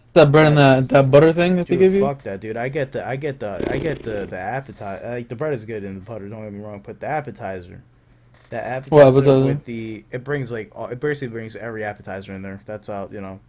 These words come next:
Speaker 2: you know, we're on that level.
Speaker 1: Damn, dude.
Speaker 2: Morbidly obese, you know, the potato wedges, the, the, the, the mozzarella cheese balls. I was like, "Oh man, these are great." Um, okay, <laughs> yeah, nice, nice one. Uh,
Speaker 1: I
Speaker 2: the
Speaker 1: can't,
Speaker 2: wings.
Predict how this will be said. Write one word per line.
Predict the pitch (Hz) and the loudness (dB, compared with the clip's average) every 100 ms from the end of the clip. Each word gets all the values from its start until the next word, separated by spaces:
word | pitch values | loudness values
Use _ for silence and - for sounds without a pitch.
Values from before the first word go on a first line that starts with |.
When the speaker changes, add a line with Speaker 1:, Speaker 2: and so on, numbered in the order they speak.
| _ _ _ _ _ _ _ | _ _ _ _ _ _ _
Speaker 2:
you | 110 107 | -18 -12
know, | 104 | -10
we're | 110 | -8
on | 101 | -8
that | 104 92 | -10 -10
level. | 92 | -6
Speaker 1:
Damn, | 143 156 139 | -4 -2 -2
dude. | 143 | -4
Speaker 2:
Morbidly | 98 95 95 | -8 -10 -12
obese, | 92 92 101 98 | -12 -12 -14 -14
you | 104 | -14
know, | 98 92 | -12 -14
the | |
potato | - 95 107 104 | -16 -14 -12 -10
wedges, | 104 101 104 98 95 | -10 -12 -12 -16 -14
the, | 98 | -14
the, | 95 90 92 90 90 90 _ | -12 -14 -14 -14 -16 -18 _
the, | - 95 - _ _ _ - | -16 -16 -18 _ _ _ -14
the | 110 | -10
mozzarella | 107 117 117 98 110 117 | -8 -10 -10 -12 -10 -8
cheese | 110 - 131 127 | -10 -12 -12 -8
balls. | 135 135 | -8 -8
I | 110 | -8
was | |
like, | 98 | -12
"Oh | 110 107 | -10 -10
man, | 92 110 101 | -10 -12 -12
these | 117 92 | -12 -16
are | |
great." | - 95 101 104 - | -16 -12 -12 -14 -18
Um, | 107 101 101 101 98 | -14 -10 -10 -12 -14
okay, | 110 110 175 - 90 95 | -12 -4 -4 -4 -14 -14
<laughs> | - | -14
yeah, | 104 101 101 - | -14 -14 -16 -16
nice, | 120 117 113 - | -14 -14 -16 -18
nice | 104 101 - | -18 -18 -18
one. | 101 98 _ _ _ _ _ - | -18 -20 _ _ _ _ _ -14
Uh, | 113 107 104 123 | -10 -8 -10 2
Speaker 1:
I | 185 | 4
Speaker 2:
the | 220 | 6
Speaker 1:
can't, | 247 | 6
Speaker 2:
wings. | 165 - | 4 0